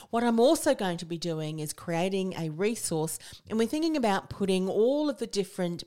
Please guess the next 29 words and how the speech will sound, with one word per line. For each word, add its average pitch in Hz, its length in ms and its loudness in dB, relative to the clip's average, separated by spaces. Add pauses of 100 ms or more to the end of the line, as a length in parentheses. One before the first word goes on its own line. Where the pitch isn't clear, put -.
podcast 175 600 -6
episodes 160 760 -4 (340)
that, 170 680 0 (380)
uh, 175 140 -6
talk 330 300 -2
about 285 280 0
lead 208 280 -2
generation, 170 640 -2
the 151 60 -6
s-, - 160 -6 (120)
things 277 240 -2
you, 262 160 -2
you 202 140 -4
wanna 185 180 -2
have 160 360 -6
in 160 240 -8
place 156 500 -8 (440)
in 202 340 4
one 226 400 2
easy 190 420 -4
to 180 220 -2
find 151 800 -6
page 147 720 -4 (240)
so 170 200 0
that 160 180 0
you 160 120 -2
can 156 240 -4
go, 202 720 4
uh, 156 100 -8